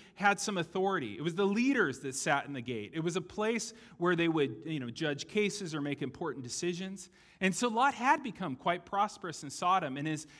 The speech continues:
his affluence gave him influence. And now he's there in the gates. He's actually, uh, not just lives there, but he's there approving of what's happening there. And keep that in mind. If he's a leader in there and he's in the gates, he's approving of the things that happen in that city.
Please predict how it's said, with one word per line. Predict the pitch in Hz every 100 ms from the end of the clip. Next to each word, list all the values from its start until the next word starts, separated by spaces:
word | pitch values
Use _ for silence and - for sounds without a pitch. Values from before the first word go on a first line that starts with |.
| -
his | 180 170
affluence | 180 190 220 214 185 -
gave | 180 175
him | 170
influence. | 247 262 147 110 98 -
And | 139 - -
now | 175 185 202
he's | 190 202 151
there | 185 196 185
in | - 175 190
the | 170
gates. | 190 196 123 -
He's | 147 165
actually, | 165 - 180 156 - - -
uh, | 143 143 170
not | 165 185 180
just | 165 -
lives | 151 214 190
there, | 156 131
but | 139
he's | - 196 165
there | 190 214
approving | 180 165 - 226 294 254 135
of | 135
what's | 147 160
happening | 180 190 143 110
there. | 92 90 _ _ _ _ _ -
And | 147
keep | 226
that | 240
in | 190
mind. | 208 220 147
If | 190
he's | 196
a | 202
leader | 170 190 240 220
in | 180
there | 165 156
and | 156
he's | 185 190
in | 208
the |
gates, | 165 202 165
he's | 196 185
approving | 185 240 220 190
of | 165
the |
things | - 180 147
that | 151
happen | 147 185 175 117 - - - -
in | 151
that | 147 139
city. | - 180 127 101